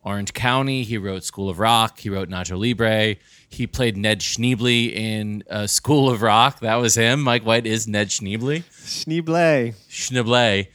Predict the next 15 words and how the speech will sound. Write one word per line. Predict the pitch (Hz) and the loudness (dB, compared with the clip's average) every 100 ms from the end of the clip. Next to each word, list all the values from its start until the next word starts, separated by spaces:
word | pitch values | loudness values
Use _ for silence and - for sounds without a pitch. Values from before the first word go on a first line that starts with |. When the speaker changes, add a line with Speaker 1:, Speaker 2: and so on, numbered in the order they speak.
| - | -4
Speaker 1:
So | - 139 | 0 2
it's | 135 | 2
crazy | - 156 180 160 | 0 0 0 0
to | 131 | 2
see, | 113 147 135 | 2 2 0
like, | 123 - | -2 -2
this | 120 110 | -2 -2
guy | - 117 127 123 110 107 | 2 4 4 4 2 0
who | 113 | 0
everyone | 107 113 107 | 0 -2 -2
saw | - 104 98 | 0 0 0
as | 104 104 101 - _ _ _ _ _ - - | -2 -2 -2 -4 _ _ _ _ _ -16 -4
just | 131 - | -2 0
an | 107 - | -2 -2
extra | 110 - - 98 90 98 | -6 -4 -2 0 0 0